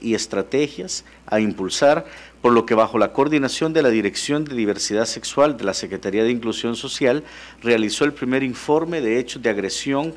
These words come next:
para el año dos mil diez y se llevaron a cabo tanto la consulta situacional de salud L G B T I como la consulta nacional de diversidad sexual,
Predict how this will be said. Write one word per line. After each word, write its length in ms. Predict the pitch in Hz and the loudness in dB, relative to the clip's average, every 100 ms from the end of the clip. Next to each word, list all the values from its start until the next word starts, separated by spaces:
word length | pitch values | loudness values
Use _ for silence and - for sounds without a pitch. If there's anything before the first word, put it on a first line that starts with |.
| - | -2
para 160 | 104 | 0
el 40 | 107 | 2
año 220 | 127 123 | 0 0
dos 140 | 104 | 0
mil 200 | 113 117 | -2 -4
diez 440 | 113 151 101 - - - - - - - | -2 -2 -2 -4 -10 -16 -20 -20 -12 -6
y 80 | |
se 160 | - 117 | -4 -2
llevaron 340 | 110 123 139 | 2 2 2
a 100 | 139 | 0
cabo 300 | - 139 151 | 0 0 0
tanto 320 | 151 139 135 143 | 0 -2 -2 -2
la 160 | 120 | -2
consulta 500 | 107 98 - 156 151 | -4 -6 -4 -4 -4
situacional 640 | - 123 107 - 110 123 135 | -12 -8 -8 -4 -2 0 -2
de 80 | 123 | -4
salud 420 | - 107 139 131 | -4 -4 -4 -4
L 180 | 123 117 | -4 -2
G 100 | 120 | -2
B 100 | 113 | -2
T 160 | 113 98 | 0 -2
I 220 | 127 170 - - - - - | -2 -8 -18 -20 -20 -20 -2
como 220 | 117 117 | 2 4
la 100 | 110 | 4
consulta 540 | 110 104 - 143 143 | 0 -4 -2 -2 -2
nacional 680 | 139 117 117 110 127 147 151 104 | -6 -4 -2 0 0 0 -6 -6
de 100 | 110 | -2
diversidad 540 | 107 98 - 104 110 | 0 -2 -2 2 2
sexual, 560 | - - - 123 87 | 0 -4 2 2 2